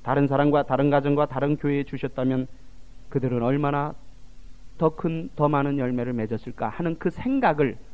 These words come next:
우리를 관리하는 그런 차원에서도 우리는 수시로 해야 된다는 거죠.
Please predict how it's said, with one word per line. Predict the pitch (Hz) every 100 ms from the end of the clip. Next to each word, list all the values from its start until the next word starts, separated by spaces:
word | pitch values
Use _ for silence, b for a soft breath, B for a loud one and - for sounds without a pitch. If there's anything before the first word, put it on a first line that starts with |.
| - - - - - - - - - - -
우리를 | 139 175 190 226 220 - - - - -
관리하는 | - - 202 220 240 247 233 254 277
그런 | 233 220 226
차원에서도 | - 190 175 156 - 156
우리는 | 135 135
수시로 | - 208 - 156
해야 | 135 123
된다는 | 107 104 113
거죠. | -